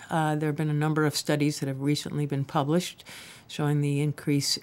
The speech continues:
in, uh, depression in young adolescents, uh, in young adults, increased suicidal ideation, um, and, uh, if, uh,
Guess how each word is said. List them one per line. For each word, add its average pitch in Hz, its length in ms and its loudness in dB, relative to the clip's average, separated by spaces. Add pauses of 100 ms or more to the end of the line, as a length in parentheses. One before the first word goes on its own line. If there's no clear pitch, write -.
in, 127 400 -2
uh, 123 140 -4
depression 139 600 0
in 135 140 0
young 139 200 0
adolescents, 143 800 0 (260)
uh, 131 400 -4 (340)
in 139 140 -2
young 131 180 2
adults, 165 680 4
increased 147 400 0
suicidal 139 520 2
ideation, 147 840 2 (640)
um, 131 500 -4 (120)
and, 131 500 -2
uh, 123 260 -2 (840)
if, - 380 -4
uh, 120 280 4